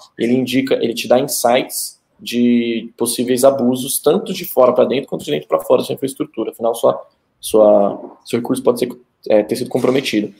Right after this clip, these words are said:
A gente tem um clássico, um caso clássico, por exemplo, que a gente, é, usa aqui, de um cliente que num troubleshooting pediu pra abrir o S-, o, ah, pediu pra abrir o, cara, H T T P, H T P S de uma ferra-, de uma ferramenta da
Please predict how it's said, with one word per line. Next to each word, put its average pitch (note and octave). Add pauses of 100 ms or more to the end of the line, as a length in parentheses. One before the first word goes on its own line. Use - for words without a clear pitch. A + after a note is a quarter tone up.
(140)
A A#2+
gente A#2
tem D#3+
um E3
clássico, -
um A#2+
caso B2
clássico, -
por -
exemplo, A#2
que A2+
a -
gente, G#2+ (120)
é, G#2
usa G#2
aqui, -
de C3+
um B2
cliente B2
que - (420)
num C3+
troubleshooting C3
pediu B2
pra C3+
abrir A#2
o A#2
S-, A2+
o, G#2 (840)
ah, -
pediu A#2+
pra B2+
abrir A#2
o, G#2
cara, A#2
H B2
T -
T B2
P, C#3+
H E3+
T -
P -
S A#2+
de -
uma A2+
ferra-, A2
de G#2
uma A2
ferramenta A2+
da G#2+